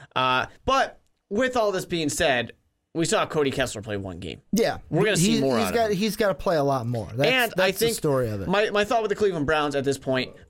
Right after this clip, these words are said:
Speaker 1: uh, Browns fans might disagree, but I don't think, I don't see what there is to disagree with. Uh, at this point, Cody Kessler is your starter for the rest of the year.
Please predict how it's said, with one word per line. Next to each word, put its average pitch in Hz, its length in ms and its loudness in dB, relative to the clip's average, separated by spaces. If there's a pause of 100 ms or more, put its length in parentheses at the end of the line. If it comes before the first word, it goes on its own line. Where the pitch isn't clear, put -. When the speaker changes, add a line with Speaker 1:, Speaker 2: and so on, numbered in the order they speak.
Speaker 1:
uh, 127 360 2
Browns 156 300 0
fans 151 220 0
might 139 160 0
disagree, 131 680 0 (120)
but - 180 0
I 131 140 2
don't 127 160 0
think, 123 320 -4
I 131 140 2
don't 131 100 0
see - 140 -4
what 127 200 0
there 120 140 0
is 113 80 -4
to 113 100 -8
disagree 117 420 0
with. 104 220 0 (480)
Uh, 117 420 0 (520)
at 147 140 2
this 185 100 0
point, 147 320 -2
Cody 147 220 0
Kessler 131 300 -2
is 107 40 -4
your 107 80 -8
starter 107 320 -2
for 98 100 -10
the 104 60 -8
rest 92 140 -6
of - 60 -12
the 90 80 -8
year. 90 220 -4